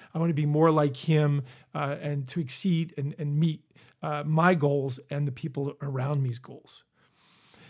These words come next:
So in closing, you know, leadership is an ongoing thing. I believe it's l-, developing ourselves, developing our teams, and developing our organization. And it really begins with that vision and mission,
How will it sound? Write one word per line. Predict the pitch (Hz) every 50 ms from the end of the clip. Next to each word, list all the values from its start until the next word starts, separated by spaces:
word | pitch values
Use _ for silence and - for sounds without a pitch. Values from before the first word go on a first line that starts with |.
| - - _
So | - - 214 196 190 180 180 - _ _ _ _ _ _ -
in | 202 196
closing, | - - - 254 269 277 202 165 175 160 156 147 - - - - - - _ -
you | - - - - - 202
know, | 196 196
leadership | 190 208 226 220 220 180 - 208 190 - - - -
is | 165 139
an | 160 151
ongoing | 160 170 175 175 151 170 165 165 156 131
thing. | 151 175 165 147
I | 143 156 160
believe | 147 139 143 139 156 156 156 147 131
it's | 156 131 - -
l-, | 202 160 139 143 156 165 170 165 170 -
developing | 151 143 175 185 190 202 190 208 185
ourselves, | 175 156 131 - - 160 170 170 180 175 170 156 127
developing | - - 151 139 165 165 170 160 170 160
our | 160 151
teams, | 127 - - 175 165 160 160 151 147
and | 156 135
developing | 123 147 135 156 160 160 147 165 147
our | 147 139 131
organization. | - 147 151 131 147 139 123 127 147 147 143 - - 151 147 143 131 - - - - - _ _ -
And | 165 160
it | 160 160
really | 175 196 214 220
begins | 175 156 170 143 127 160 175 180 175 160 131
with | 147 151 147 131 -
that | 151 139 127
vision | 117 160 160 147 165 156
and | 147 139
mission, | 143 143 120 - 123 127 -